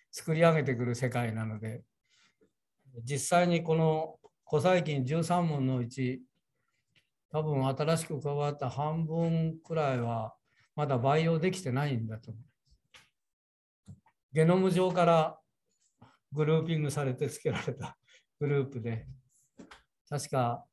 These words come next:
去年か一昨年か、日本の産-、産総研ですね、産業技術研究所が、えっと、十二年かかって一つのこの新しい古細菌を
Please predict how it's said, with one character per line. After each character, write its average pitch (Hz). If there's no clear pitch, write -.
去 135
年 143
か 127
一 120
昨 143
年 131
か、 120
日 143
本 143
の 131
産-、 151
産 151
総 170
研 120
で 113
す 120
ね、 120
産 147
業 156
技 156
術 147
研 143
究 147
所 139
が、 113
え -
っ -
と、 123
十 151
二 175
年 151
か 113
か 120
っ 117
て 113
一 139
つ 131
の 107
こ 139
の 123
新 139
し 147
い -
古 117
細 135
菌 117
を 107